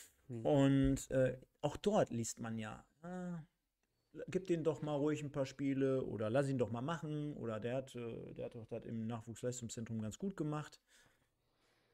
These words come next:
Speaker 2: Ich nehm das jetzt mal vorweg. Das Thema Trainer. Denn wir sehen
Speaker 1: Mhm.
Speaker 2: jetzt auch gerade das, äh, Zitat oder die, die Aussage vom Ivo. Kann ich ja einmal kurz vorlesen. „Wir führen derzeit sehr viele Gespräche.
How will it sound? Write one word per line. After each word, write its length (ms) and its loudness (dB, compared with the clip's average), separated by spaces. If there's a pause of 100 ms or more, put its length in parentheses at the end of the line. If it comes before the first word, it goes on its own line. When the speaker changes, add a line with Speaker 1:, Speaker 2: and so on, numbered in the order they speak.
(720)
Speaker 2:
Ich 120 2
nehm 120 8
das 160 6
jetzt 160 4
mal 120 2
vorweg. 440 -2 (640)
Das 300 0
Thema 500 4 (220)
Trainer. 480 4 (580)
Denn 200 2
wir 80 4
sehen 160 6
Speaker 1:
Mhm. 40 8
Speaker 2:
jetzt 140 2
auch 120 -4
gerade 320 2
das, 360 -2
äh, 340 -4 (120)
Zitat 600 -2
oder 240 2
die, 320 -2
die 140 -2
Aussage 400 0
vom 220 -4
Ivo. 500 8 (500)
Kann 120 0
ich 80 2
ja 80 2
einmal 180 4
kurz 180 0
vorlesen. 640 6
„Wir 100 2
führen 320 6
derzeit 340 4
sehr 220 8
viele 240 4
Gespräche. 500 0